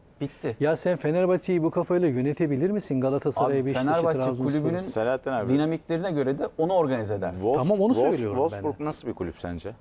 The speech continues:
Speaker 2: Bir defa şampiyonluğunu hatırlıyorum. Yeşil beyaz. Ee, bir otomobil
Speaker 3: O
Speaker 2: markasının
Speaker 3: şampiyonlukta da
Speaker 2: sonu.
Speaker 3: Bayern'e geçtiler. Bayağı
Speaker 2: Evet.
Speaker 3: çok ezici bir şampiyonluktu. Grafite, Misimovic.
Speaker 2: Hoca şey miydi o zaman şampiyon?
Speaker 3: Zamanında Dzeko.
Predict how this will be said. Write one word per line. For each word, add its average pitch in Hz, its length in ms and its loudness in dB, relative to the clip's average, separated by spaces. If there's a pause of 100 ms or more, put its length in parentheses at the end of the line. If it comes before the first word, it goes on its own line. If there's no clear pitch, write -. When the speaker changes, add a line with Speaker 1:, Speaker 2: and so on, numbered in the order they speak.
(640)
Speaker 2:
Bir 233 100 -2
defa 156 180 0
şampiyonluğunu 160 600 -2
hatırlıyorum. 113 400 -4
Yeşil 147 340 -4
beyaz. 104 500 -6
Ee, 127 60 -6 (920)
bir 135 260 0 (100)
otomobil 139 420 -2
Speaker 3:
O 139 40 -2
Speaker 2:
markasının 120 440 -2
Speaker 3:
şampiyonlukta 98 380 -2
da 98 40 2
Speaker 2:
sonu. 110 140 0
Speaker 3:
Bayern'e 101 380 0
geçtiler. 95 520 -2
Bayağı 98 240 2
Speaker 2:
Evet. 131 120 2
Speaker 3:
çok 87 140 -4
ezici 92 360 -4
bir 98 80 -2
şampiyonluktu. 90 640 -6
Grafite, 98 640 0 (640)
Misimovic. 101 540 -2
Speaker 2:
Hoca 151 340 2
şey 185 280 0
miydi 120 240 -2
o 107 100 -4
zaman 104 220 -6
şampiyon? 110 400 -10
Speaker 3:
Zamanında 98 480 2
Dzeko. 95 460 0